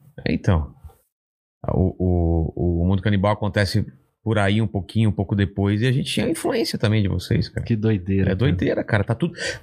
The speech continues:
Speaker 1: o que tava acontecendo naquela época tava tudo meio relacionado, assim.
Speaker 2: É, parecia que tava rolando uma energia,
Speaker 1: É,
Speaker 2: assim, né?
Speaker 1: é, o, o próprio Pavão, que fazia também a liga lá no... a liga do, do, dos
Speaker 2: Dos,
Speaker 1: heróis, do,
Speaker 2: dos
Speaker 1: do
Speaker 2: D Js
Speaker 1: dos
Speaker 2: paladinos.
Speaker 1: D Js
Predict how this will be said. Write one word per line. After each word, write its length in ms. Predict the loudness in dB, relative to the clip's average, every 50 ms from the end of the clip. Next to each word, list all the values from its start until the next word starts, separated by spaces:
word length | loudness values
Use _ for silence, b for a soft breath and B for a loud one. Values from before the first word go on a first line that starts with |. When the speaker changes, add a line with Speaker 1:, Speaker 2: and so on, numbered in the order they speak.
| B -8 -4
Speaker 1:
o 80 | -6
que 100 | -4 -2
tava 160 | -2 -2 -2 -2
acontecendo 360 | -2 -2 -2 0 0 -2 -2
naquela 280 | -2 -2 0 0 2
época 220 | 2 0 0 -2 -4
tava 200 | -2 0 0 0
tudo 240 | 0 -2 -2 0 2
meio 220 | 2 2 2 2
relacionado, 800 | 2 2 0 0 -2 -2 -2 0 0 2 2 2 2 0 0 -2
assim. 260 | -2 0 2 2 2 4
Speaker 2:
É, 80 | 2 2
parecia 320 | 2 2 0 2 0 0
que 40 | 0
tava 140 | 0 0 0
rolando 240 | 2 2 2 2 2
uma 100 | 2 2
energia, 200 | 2 2 4 4 4
Speaker 1:
É, 280 | 4 2 2 2 2 2
Speaker 2:
assim, 280 | 2 0 0 0 2 2
né? 320 | 4 4 4 4 2 2
Speaker 1:
é, 60 | 2
o, 300 | 2 2 2 2 0 0
o 40 | 0
próprio 300 | 2 2 2 2 0 -2
Pavão, 460 | -2 -2 0 0 0 0 0 0 0 -2
que 80 | -2
fazia 240 | -2 0 2 2 0
também 240 | 2 2 2 4 4
a 60 | 4
liga 360 | 4 2 2 2 4 4 2
lá 160 | 4 4 2
no... 280 | 2 2 2 2 0 0
a 60 | 2
liga 220 | 2 4 4 4 4
do, 180 | 2 2 2
do, 220 | 2 2 0 0 0
dos 240 | 0 -2 -2 0
Speaker 2:
Dos, 40 | 0
Speaker 1:
heróis, 440 | 0 2 2 2 2 2 0 0 0
do, 80 | -2 0
Speaker 2:
dos 100 | 0 2
Speaker 1:
do 80 | 2
Speaker 2:
D 100 | 2 2
Js 200 | 2 0 0 0
Speaker 1:
dos 40 | 0 0
Speaker 2:
paladinos. 400 | 0 0 0 2 2 0 0 2
Speaker 1:
D 200 | 2 0 0 0
Js 100 | -2